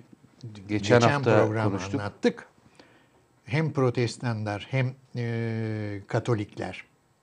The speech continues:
Speaker 1: Peki nasıl oldu da yani her şey olup bittikten sonra tamamı birden ellerini yıkayıp biz tertemiziz deyip
Speaker 2: Diyemezler. Deme-, dememeleri için çalışıyoruz.
Speaker 1: Üç tane hemen, e, tweet okuyup araya gidelim.
Speaker 2: Öyle mi?
Speaker 1: Nilüfer Akak'tan hanımefendi, çok teşekkür ederiz, e,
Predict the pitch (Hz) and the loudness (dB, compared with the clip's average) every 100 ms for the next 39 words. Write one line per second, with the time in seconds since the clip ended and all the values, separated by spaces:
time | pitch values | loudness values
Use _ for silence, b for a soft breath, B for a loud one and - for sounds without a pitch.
0 | _ B B B 175 170 156 190 233 196 | _ B B B 0 2 2 2 2 2
1 | 170 131 117 117 113 113 131 143 - 135 | 2 4 6 6 4 4 4 4 2 2
2 | 123 - 127 127 120 123 117 127 117 113 | 2 -2 -6 -6 0 0 0 0 -2 0
3 | 135 156 175 156 135 127 123 120 117 120 | 2 6 6 6 4 4 2 2 2 2
4 | 117 117 117 110 - 107 - 113 - 104 | 2 0 0 -2 -4 -10 -4 -4 -2 -4
5 | 98 95 92 95 95 135 160 180 147 113 | -4 -6 -4 -4 0 6 8 8 6 4
6 | 95 104 104 135 139 131 127 135 120 180 | 0 -2 2 4 4 4 2 0 2 4
7 | 160 127 107 104 101 95 - 95 - 98 | 2 0 0 -2 -6 -8 -10 -10 -10 -8
8 | - - 92 - - - - - 151 - | -8 -10 -10 -10 -10 -12 -8 -2 -2 4
9 | 123 117 117 117 110 104 107 104 - 117 | 4 6 4 2 0 0 0 0 0 -4
10 | 110 101 110 104 95 92 82 85 135 131 | -2 -6 -4 -2 0 -2 -4 -4 -6 -8
11 | - 120 139 92 82 _ _ _ - 104 | -6 -4 -4 -6 -12 _ _ _ -4 0
12 | 113 117 110 104 - 101 110 98 95 92 | 2 4 4 4 0 -2 0 -2 -2 -2
13 | 104 95 104 135 139 B - 117 - 104 | -2 0 2 0 0 B -4 -2 -2 -2
14 | 110 - 104 98 101 - - - | -2 0 0 0 -2 -6 -12 -6